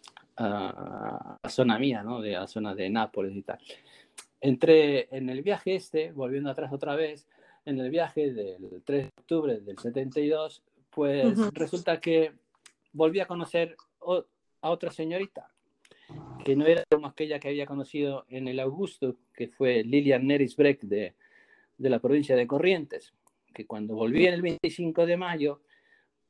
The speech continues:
Speaker 1: fui a la provincia de Corrientes a verla y resulta que me la encontré,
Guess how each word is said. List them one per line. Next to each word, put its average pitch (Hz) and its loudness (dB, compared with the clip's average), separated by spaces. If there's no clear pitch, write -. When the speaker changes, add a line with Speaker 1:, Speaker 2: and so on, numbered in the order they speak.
Speaker 1:
fui 156 -2
a 139 0
la 131 -6
provincia 143 -6
de 139 -2
Corrientes 139 -4
a 110 -4
verla 143 -4
y 135 -8
resulta 127 -4
que 120 -8
me 110 -8
la 95 -8
encontré, 101 -2